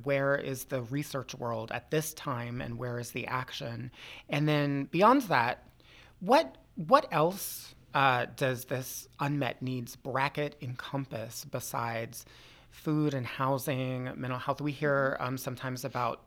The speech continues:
Speaker 1: childcare, for example, and transportation. What, what else is keeping people from getting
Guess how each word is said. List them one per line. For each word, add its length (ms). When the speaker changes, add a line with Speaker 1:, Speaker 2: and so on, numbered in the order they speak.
Speaker 1:
childcare, 760
for 180
example, 600
and 100
transportation. 880
What, 320
what 200
else 300
is 100
keeping 380
people 320
from 240
getting 480